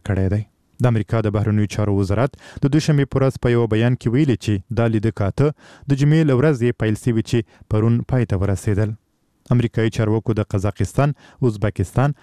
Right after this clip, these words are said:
قرغیزستان، تاجکستان او ترکمنستان له استازیو سره د سی پنځه جمع یو په نوم ډلې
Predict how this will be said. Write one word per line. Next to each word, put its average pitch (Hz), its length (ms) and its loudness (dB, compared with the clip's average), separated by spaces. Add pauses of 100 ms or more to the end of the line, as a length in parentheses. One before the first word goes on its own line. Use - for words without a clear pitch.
(220)
قرغیزستان، 110 720 0 (220)
تاجکستان 139 600 0
او 135 80 2 (140)
ترکمنستان 131 640 0 (240)
له 117 220 2
استازیو 135 440 -2
سره 101 240 -2 (520)
د 147 180 2
سی 175 180 2
پنځه 131 560 2
جمع 113 240 2
یو 123 240 2
په 120 140 2
نوم 113 180 0
ډلې 131 320 0